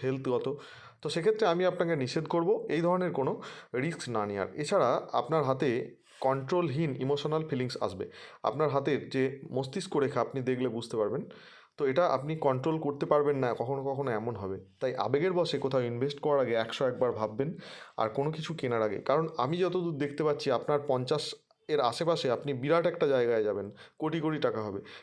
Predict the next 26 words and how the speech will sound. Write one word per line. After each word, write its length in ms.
কিন্তু 380
এখন 300
থেকে 180
যদি 180
সেই 360
জায়গাটা 420
আপনি 240
তৈরি 280
না 200
করেন, 300
তাহলে 220
কিন্তু 180
সমস্যা 460
আছে। 200
ব্যাপারটা 300
বোঝা 220
গেল? 200
তো 80
আমি 200
তাই 180
আপনাকে 280
সাজেশন 460
বা 80
পরামর্শ 500
দেব, 280
আপনি 340